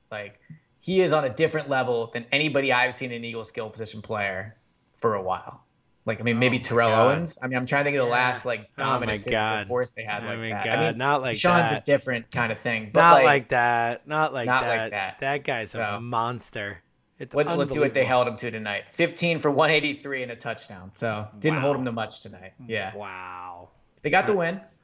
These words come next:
Speaker 2: They did. They, they did not get the win over George Kittle, though. That's for sure.
Speaker 1: So let me,
Speaker 2: Um,
Speaker 1: let me ask you this real quick.
Speaker 2: yes,
Speaker 1: What,
Speaker 2: yes.
Speaker 1: what, what's your optimism level at coming off of this game?
Speaker 2: We're in first place, Elliot. Ten out of ten. No.
Speaker 1: Ten, ten out of ten,
Speaker 2: Okay,
Speaker 1: all
Speaker 2: I'm
Speaker 1: right.
Speaker 2: kidding. I'm kidding. I'm kidding. Um,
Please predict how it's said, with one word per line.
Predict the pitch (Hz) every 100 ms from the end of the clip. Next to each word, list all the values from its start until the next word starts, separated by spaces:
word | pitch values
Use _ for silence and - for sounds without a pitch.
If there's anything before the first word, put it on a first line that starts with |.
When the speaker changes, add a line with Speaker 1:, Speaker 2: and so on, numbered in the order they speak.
| _ _ _ _
Speaker 2:
They | 160 165
did. | 190 175 120 113 135
They, | 127 123
they | 131 123 143 143
did | 135
not | 147 147
get |
the | -
win | 143 139
over | 127
George | 131 131 123
Kittle, | - 127 104
though. | 107
That's | 110 120 -
for | 101
sure. | - 101 98 _ - - - - -
Speaker 1:
So | 170
let | 156
me, |
Speaker 2:
Um, | 156 151
Speaker 1:
let | 156
me | 175
ask | 160 -
you | 151
this | 131 -
real | -
quick. | 156
Speaker 2:
yes, | 151 127 107 -
Speaker 1:
What, | 170 117
Speaker 2:
yes. | 90
Speaker 1:
what, | 175 170
what's | 185 196
your | 208 -
optimism | 147 143 139 127 113 117
level | 110 104 104 101
at | 92 -
coming | - 104 101
off | 95 -
of |
this | - -
game? | - - 143
Speaker 2:
We're | 147 165
in | 147
first | 165 147 -
place, | 135 107
Elliot. | 107 104 104 -
Ten | 135
out | 120 110
of |
ten. | - 87 - _ _ _ _ _ _ _ -
No. | 107
Speaker 1:
Ten, | 151
ten | - 143
out | 127 123
of | 117
ten, | -
Speaker 2:
Okay, | 120
Speaker 1:
all |
Speaker 2:
I'm | 98
Speaker 1:
right. | 123
Speaker 2:
kidding. | 110 110
I'm | 135 123
kidding. | 113 104 -
I'm | 131
kidding. | 120 123 120 -
Um, | 208 214 214 208